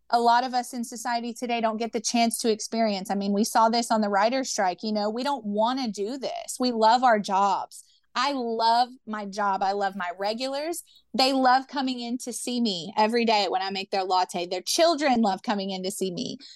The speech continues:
This is all labor and effort that I've put in that Starbucks will never understand, that the corporation, the, the managers at that level, they'll never understand, and they'll never have to put in that same level of effort. And so that bond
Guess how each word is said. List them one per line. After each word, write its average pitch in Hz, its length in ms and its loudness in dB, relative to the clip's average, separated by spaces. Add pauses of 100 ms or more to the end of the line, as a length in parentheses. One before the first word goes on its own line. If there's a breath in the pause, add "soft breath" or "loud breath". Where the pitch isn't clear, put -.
(160 loud breath)
This 311 240 2
is 339 160 6
all 262 440 6 (300)
labor 254 600 0
and 226 220 -6
effort 214 500 -2 (280)
that 214 220 2
I've 254 360 2
put 240 220 -4
in 254 380 -4 (360)
that 254 160 2
Starbucks 254 600 -2
will 240 120 -6
never 240 340 -2
understand, 240 760 -6
that 233 140 2
the 247 80 2
corporation, 262 840 2
the, 220 220 2
the 226 120 2
managers 247 540 0
at 240 120 -4
that 233 160 0
level, 247 240 2
they'll 294 240 -6
never 320 240 -6
understand, 247 400 -2
and 220 100 -2
they'll 226 120 -2
never 233 320 -2
have 220 220 -10
to 214 80 -6
put 226 220 -2
in 220 160 4
that 190 140 0
same 226 260 0
level 196 280 0
of 170 100 -4
effort. 180 400 -4 (380 loud breath)
And 247 160 6
so 247 240 2
that 233 380 0
bond 233 520 -2